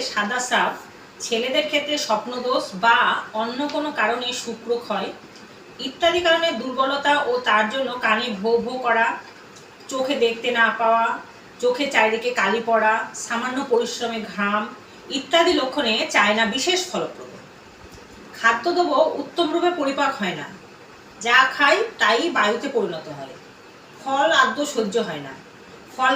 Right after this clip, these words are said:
খেলেই অজীর্ণ, খাওয়ার পর রোগীর অত্যন্ত দুর্বলতা ও ক্লান্তি ভাব আসে। চায়নার আরেকটি বিশেষ লক্ষণ হচ্ছে আহারের পর বুকের মধ্যস্থলে গোলার মতো একটি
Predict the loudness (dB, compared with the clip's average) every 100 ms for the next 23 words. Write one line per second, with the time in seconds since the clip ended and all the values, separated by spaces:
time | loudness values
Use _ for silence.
0 | 2 4 4 4 2 0 -2 -4 -4 -6
1 | -8 -18 -20 -18 -2 2 4 4 4 4
2 | 4 2 2 0 2 2 2 0 0 0
3 | 0 0 0 0 0 0 0 4 4 4
4 | 0 -4 -2 -2 -4 -8 -14 -18 -20 -20
5 | -20 -20 -20 -20 -20 0 2 4 6 6
6 | 6 4 4 4 6 4 2 0 0 0
7 | 0 2 2 2 0 -2 -2 -4 -4 -4
8 | -4 -8 -16 -20 -20 -20 -2 2 4 6
9 | 6 6 2 2 4 6 4 2 -4 0
10 | 2 2 0 -2 0 0 0 0 2 0
11 | 0 2 4 6 4 2 2 2 0